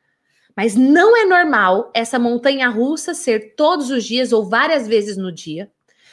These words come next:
Não é normal você ficar num estado down por muito tempo. Não é normal. Pode ser que esteja comum, mas não é normal. Quando você aprende a lidar com as suas emoções, você sabe sair de um estado negativo e ir pra um positivo mais rápido.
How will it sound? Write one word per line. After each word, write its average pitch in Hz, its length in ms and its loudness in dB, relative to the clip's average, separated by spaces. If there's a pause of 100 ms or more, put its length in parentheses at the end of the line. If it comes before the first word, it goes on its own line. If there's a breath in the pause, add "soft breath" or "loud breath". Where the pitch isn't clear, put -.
(140)
Não 381 400 4
é 440 80 2
normal 277 720 2
você 262 260 0
ficar 285 420 -2
num 320 160 -6
estado 247 440 -2
down 208 360 -2
por 254 140 -6
muito 240 300 -6
tempo. 170 320 -8
Não 185 320 -6
é 170 60 -10
normal. 196 420 -6 (240 soft breath)
Pode 311 220 2
ser 403 160 -2
que 403 100 -2
esteja 359 340 -2
comum, 359 480 0 (140)
mas 220 180 -4
não 214 140 -6
é 214 80 -4
normal. 226 340 -8 (800 loud breath)
Quando 440 240 2
você 392 220 -2
aprende 359 480 0
a 370 40 -2
lidar 254 300 -2
com 262 80 -4
as 254 60 -6
suas 226 180 -4
emoções, 214 840 -6
você 240 480 -2 (220 soft breath)
sabe 311 800 -2
sair 330 580 -2
de 349 80 -2
um 359 100 -4
estado 285 680 -2
negativo 269 840 -2
e 254 160 0
ir 320 60 -2
pra 330 140 -4
um 311 60 -10
positivo 277 480 -2
mais 277 280 -6
rápido. 240 580 0